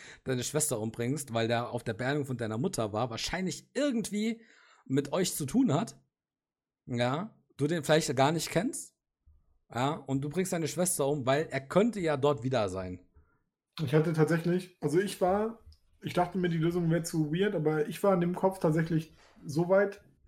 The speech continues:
Speaker 2: äh, dass er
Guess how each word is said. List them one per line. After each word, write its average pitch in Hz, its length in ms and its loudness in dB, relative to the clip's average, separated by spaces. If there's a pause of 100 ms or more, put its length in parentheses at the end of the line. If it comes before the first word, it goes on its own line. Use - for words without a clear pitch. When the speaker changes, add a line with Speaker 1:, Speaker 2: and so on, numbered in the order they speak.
(920)
Speaker 2:
äh, 160 340 6 (320)
dass - 380 -4
er 208 560 2